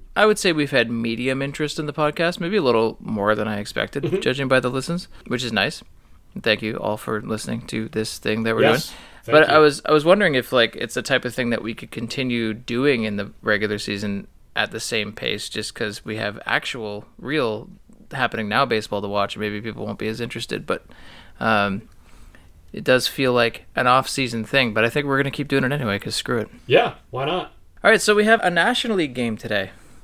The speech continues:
Speaker 1: which, which just
Speaker 2: Yes.
Speaker 1: occurred to me as we were watching it. We haven't, <laughs> we haven't had a, a single National League
Speaker 2: Have
Speaker 1: team.
Speaker 2: not done a National League game yet.
Speaker 1: No, so this is episode five, right? So, eh, it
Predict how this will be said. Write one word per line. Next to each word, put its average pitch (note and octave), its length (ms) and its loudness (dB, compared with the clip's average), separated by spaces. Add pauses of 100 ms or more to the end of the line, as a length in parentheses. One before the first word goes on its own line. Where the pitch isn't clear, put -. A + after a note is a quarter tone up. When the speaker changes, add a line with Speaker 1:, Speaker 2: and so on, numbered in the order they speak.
(120)
Speaker 1:
which, C3+ 280 -2
which D3 260 0
just D3+ 200 0
Speaker 2:
Yes. F3 60 2
Speaker 1:
occurred E3+ 260 4
to E3+ 80 -4
me C#3+ 120 2
as C3 120 6
we C3+ 80 0
were B2+ 80 0
watching C#3+ 320 2
it. A2 80 0
We A2+ 120 -6
haven't, C3+ 340 -2 (180)
<laughs> - 160 -6
we D3+ 100 -6
haven't D#3+ 220 2
had C#3+ 160 2
a, C#3+ 240 -2
a A#2+ 60 -4
single D3+ 260 -8
National C#3 360 -2
League C3+ 100 -2
Speaker 2:
Have C#3 80 -4
Speaker 1:
team. D3+ 180 -4
Speaker 2:
not A#2 260 -4 (220)
done E3+ 220 -4
a G3 40 -6
National D#3 460 -8
League A2+ 160 -10
game G#2+ 240 -10
yet. G2+ 300 -16 (160)
Speaker 1:
No, C#3+ 320 0
so C#3 120 -10
this C3+ 100 -2
is C3+ 60 2
episode C3 560 2
five, C#3 540 4
right? C#3+ 280 0 (100)
So, D3+ 220 -2
eh, A#3+ 260 -2 (100)
it A#3 160 -12